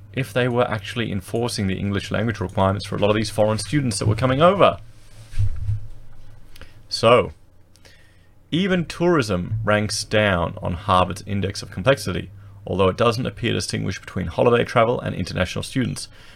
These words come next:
perhaps indicating some lack of complexity in the index. Oh, what a jab there.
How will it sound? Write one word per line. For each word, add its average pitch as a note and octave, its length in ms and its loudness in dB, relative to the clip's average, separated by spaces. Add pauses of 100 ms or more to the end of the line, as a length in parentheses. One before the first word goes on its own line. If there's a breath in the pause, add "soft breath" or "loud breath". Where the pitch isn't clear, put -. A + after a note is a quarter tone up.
(120)
perhaps A#2 480 0
indicating G#2 640 0 (200 soft breath)
some G#2 200 -4
lack G2+ 240 -2
of F#2 100 -8
complexity - 840 -2
in F2 80 0
the E2+ 80 -2
index. - 600 -2
Oh, G2 380 6
what F2 240 -4
a E2+ 40 -6
jab F2+ 420 2 (120)
there. F2+ 380 -2